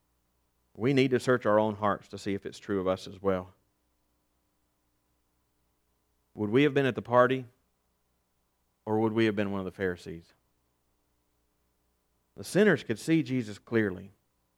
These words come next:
The righteous in their own eyes were blind, but the passage ends just like it begins. With Jesus, "I've come, I'm not come to call the, I've come to call the sinners to repentance."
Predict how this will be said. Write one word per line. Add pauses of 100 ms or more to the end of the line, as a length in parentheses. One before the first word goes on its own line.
(460)
The
righteous
in
their
own
eyes
were
blind,
but
the
passage
ends (680)
just
like
it (280)
begins. (1300)
With
Jesus,
"I've
come,
I'm
not
come
to
call
the,
I've
come
to
call
the
sinners
to
repentance."